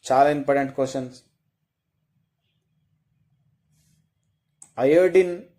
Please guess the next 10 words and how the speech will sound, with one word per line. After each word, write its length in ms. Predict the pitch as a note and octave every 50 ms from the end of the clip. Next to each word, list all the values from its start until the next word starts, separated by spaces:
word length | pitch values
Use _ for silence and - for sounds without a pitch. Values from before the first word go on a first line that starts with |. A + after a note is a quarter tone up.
| _ _ -
అనేది 680 | C#3 C#3 C#3+ C#3 C3+ D#3+ D#3 C3 A#2+ A#2 - - _ _ _ _ -
పిండి 300 | C#3 C#3 D3+ E3 E3 E3+
పదార్థాలను 840 | E3 E3 - C3 B2 C#3 C#3+ C#3+ C#3+ - D3 C#3 C3+ C3+ C3+ C#3 C#3
గుర్తించే 800 | A#2 A#2+ B2 A#2+ - - C3 C3+ - - A#3 D4 - - _ _ _ _ _ _ _ _ _ _ _ _ _ _ _ _ _ _ _ _ _ _ _ _ _ _ _ A2+
రసాయనం. 640 | A#2 A#2+ A#2 - B2+ A#2 A2+ A2 G#2 G2+ G2 G2 - _ _ _ _ _ _ _ _ _ _ _ _ -
పాక్షిక 640 | - D#3+ B2 - - - C#3+ - F#3+ A3 C4+ D4+ - - _ _ _ _ _ -
స్వయం 520 | - - - - B2 C3 D#3 F#3 G3+ G3+
ప్రతిపత్తి 720 | F3+ - _ - C3 B2+ - E3 - - C#3+ C3+ - D3
ఉన్న 400 | C3+ B2+ B2+ B2 C3+ F3 A3 C#4 - _ _ _ _ _ _ _
కణాంగం. 540 | A#2 A2+ A#2 C3+ C3+ C3+ B2+ A#2+ A#2 -